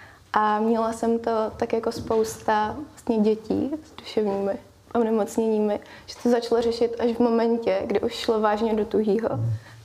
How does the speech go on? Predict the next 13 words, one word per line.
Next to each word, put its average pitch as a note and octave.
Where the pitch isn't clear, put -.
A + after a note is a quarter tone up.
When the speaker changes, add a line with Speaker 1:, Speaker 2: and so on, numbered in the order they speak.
Speaker 1:
Takže, G#3+
eh, G3+
probíhala G3+
prostě -
dlouhá A3
cesta A3
k -
tomu, G3+
abych -
se A3+
dostala G3+
úplně A3+
dolů A3